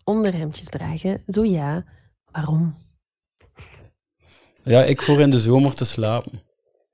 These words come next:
Speaker 1: Echt? Voor wat doe je dan, dan niet gewoon... Waarom slaap je niet gewoon zonder?
Speaker 2: Nee, ik heb dat wel nodig dat ik iets aan heb.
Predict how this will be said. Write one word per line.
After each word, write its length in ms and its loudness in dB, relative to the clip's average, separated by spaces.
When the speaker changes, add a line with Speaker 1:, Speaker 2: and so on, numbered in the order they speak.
Speaker 1:
Echt? 720 -4
Voor 140 -4
wat 120 2
doe 140 -2
je 60 0
dan, 100 2
dan 120 2
niet 100 2
gewoon... 320 0
Waarom 200 -2
slaap 220 -2
je 60 -14
niet 100 -2
gewoon 200 -2
zonder? 640 -6
Speaker 2:
Nee, 200 2
ik 100 4
heb 140 4
dat 100 6
wel 180 6
nodig 320 4
dat 100 2
ik 80 -6
iets 200 -4
aan 200 0
heb. 420 -8